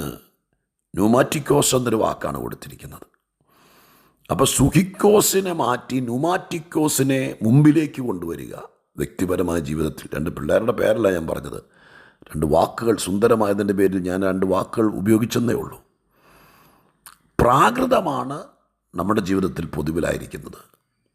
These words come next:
പ്രാകൃതത്തെ ഒന്നാമതായി, എൻ്റെ ജീവിതത്തോട് പറ്റിച്ചേർന്നിരിക്കുന്ന പ്രാകൃതത്തെ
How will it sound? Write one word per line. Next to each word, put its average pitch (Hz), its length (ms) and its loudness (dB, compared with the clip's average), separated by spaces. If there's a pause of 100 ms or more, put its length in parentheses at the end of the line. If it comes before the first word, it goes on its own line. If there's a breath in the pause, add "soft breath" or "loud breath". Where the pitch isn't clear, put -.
(260)
പ്രാകൃതത്തെ 147 880 2 (300)
ഒന്നാമതായി, 139 920 4
എൻ്റെ 110 260 -8
ജീവിതത്തോട് 127 640 -8
പറ്റിച്ചേർന്നിരിക്കുന്ന 95 1080 -2 (760 loud breath)
പ്രാകൃതത്തെ 135 920 2